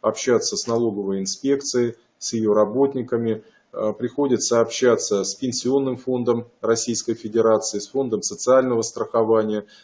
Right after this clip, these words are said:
с, с работниками Фонда обязательного медицинского,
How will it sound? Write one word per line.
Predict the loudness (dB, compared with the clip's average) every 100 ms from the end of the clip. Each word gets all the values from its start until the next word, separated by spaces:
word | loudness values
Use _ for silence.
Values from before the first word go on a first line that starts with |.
| _
с, | -8 -8 -8 -4
с | 0
работниками | 2 2 -2 -2 -4 -4
Фонда | -4 -4 -2 0 -2 -4 _
обязательного | -4 -2 2 2 2 -2 -4
медицинского, | -4 -6 -8 -6 -6 -2 0 0